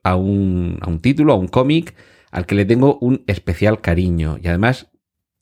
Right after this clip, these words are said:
creo sincera y firmemente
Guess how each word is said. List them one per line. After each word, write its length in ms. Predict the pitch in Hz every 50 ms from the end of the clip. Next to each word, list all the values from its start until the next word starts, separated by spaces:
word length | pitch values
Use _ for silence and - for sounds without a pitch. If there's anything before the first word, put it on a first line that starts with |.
| _
creo 520 | - 110 120 135 143 147 156 - - _ _ _ _ _
sincera 580 | - - - - 104 98 87 - 127 127 117 107
y 40 | 95
firmemente 760 | - - 135 131 120 95 98 113 120 131 127 - 151 - -